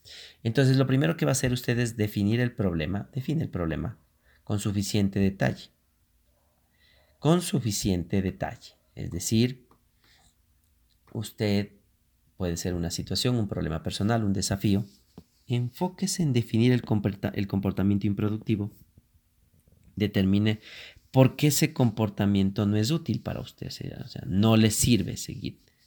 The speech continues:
teniéndolo, ese problema. Revele los motivos ocultos. Tómese unos momentos, unos minutos para relajarse,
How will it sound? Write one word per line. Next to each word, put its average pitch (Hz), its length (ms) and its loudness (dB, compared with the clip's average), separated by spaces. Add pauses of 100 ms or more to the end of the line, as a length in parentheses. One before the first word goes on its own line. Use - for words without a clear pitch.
teniéndolo, 92 680 0 (100)
ese 120 220 -6
problema. - 420 -16 (1300)
Revele 143 400 6
los 143 160 4
motivos 120 400 2
ocultos. - 560 -2
Tómese 101 400 0
unos 98 220 2
momentos, 98 600 0
unos 92 220 -6
minutos 95 380 -6
para 92 240 -4
relajarse, 95 720 -6